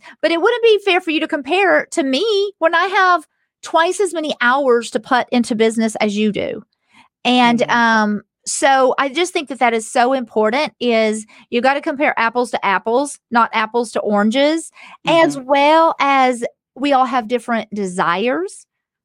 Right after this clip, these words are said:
Speaker 1: and
Speaker 2: Right.
Speaker 1: different, you know, what, again, just describing, defining success and just what it means. I think that it is something different in the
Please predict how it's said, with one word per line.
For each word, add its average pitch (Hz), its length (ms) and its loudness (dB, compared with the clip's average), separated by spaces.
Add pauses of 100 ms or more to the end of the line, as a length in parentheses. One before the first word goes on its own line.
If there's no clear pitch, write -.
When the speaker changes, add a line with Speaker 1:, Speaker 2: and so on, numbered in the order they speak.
Speaker 1:
and - 20 0
Speaker 2:
Right. 143 200 -2
Speaker 1:
different, 240 420 -2 (320)
you 240 140 -2
know, 214 160 4
what, 220 340 0
again, 214 600 -2
just 233 240 -2
describing, 262 760 0 (420)
defining 254 800 0
success 214 800 -2
and 214 100 -4
just 226 160 -8
what 233 200 0
it 240 120 -4
means. 226 720 -2
I 240 80 -4
think 247 280 -6
that 233 120 0
it 214 140 -2
is 214 160 -6
something 226 420 -2
different 233 440 -2
in 220 200 0
the 208 140 0